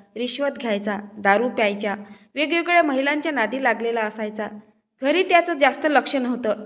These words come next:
त्याची मर्जी असायची. जेव्हा तो घरी येत असायचा, इकडे रजनी ही पूर्णपणे परेशान झालेली होती. असेच दिवस जात होते. एक वेळ हा राकेश कुमार आपल्या घरी आलेला असताना त्याची पत्नी रजनी ही त्याला म्हणत होती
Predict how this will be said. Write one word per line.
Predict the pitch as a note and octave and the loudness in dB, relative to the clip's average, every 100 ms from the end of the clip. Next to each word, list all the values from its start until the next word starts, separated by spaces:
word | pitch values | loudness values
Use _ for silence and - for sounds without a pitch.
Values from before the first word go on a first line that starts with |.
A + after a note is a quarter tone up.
| - | 0
त्याची | G#3 G3+ A#3 | 2 2 2
मर्जी | A3+ A3 A3+ | 2 2 4
असायची. | A#3+ A3 A3 A3 G3+ - - F#3+ | 2 4 0 0 -6 -8 -10 4
जेव्हा | G#3+ A3 | 6 6
तो | A3 G#3+ | 4 0
घरी | G#3 G#3+ | -2 0
येत | A#3 A3+ | 0 2
असायचा, | G#3 B3 A#3+ A#3 G3 - - - | 0 0 -4 -4 -6 -10 -12 -6
इकडे | C#4+ F4 F4 | 0 2 4
रजनी | D4+ D4 D#4+ | 4 4 2
ही | D#4+ | 2
पूर्णपणे | D#4+ D4 D#4 E4 D#4 D#4 | 0 0 2 2 2 0
परेशान | D#4+ A#3+ A#3 C4+ C4 | 2 2 4 2 0
झालेली | A#3+ A3 A3 A3 | 0 0 2 0
होती. | A3 G#3+ - - - _ | 0 -4 -8 -12 -16 _
असेच | - A3 D4+ D4 | -8 -4 -4 -2
दिवस | C#4 C4+ C4+ | -2 0 2
जात | A3 A3+ | 0 -2
होते. | G#3 G3+ G#3 - _ _ | -6 -8 -8 -16 _ _
एक | - D4+ E4 | -4 -2 0
वेळ | E4+ | 2
हा | D#4+ D#4+ | 2 4
राकेश | E4 C4 C4 | 2 2 -4
कुमार | - A#3 A#3 - | -4 -4 -4 0
आपल्या | - A3+ C4+ | 0 2 0
घरी | B3+ C4+ | 2 2
आलेला | A#3+ G#3+ A3+ A3+ | 4 4 2 2
असताना | G#3+ - C4 A#3 G3 - - _ | 0 -2 -2 -2 -6 -14 -20 _
त्याची | D#4+ E4 | -2 0
पत्नी | F4+ E4 E4 E4 | 0 0 0 2
रजनी | C4 B3 C#4 | 2 2 0
ही | C#4 | 0
त्याला | C#4 B3 B3 | 2 2 2
म्हणत | A3+ A3 A3 | 2 -2 -4
होती | A3 G#3+ G#3 - | -6 -6 -10 -16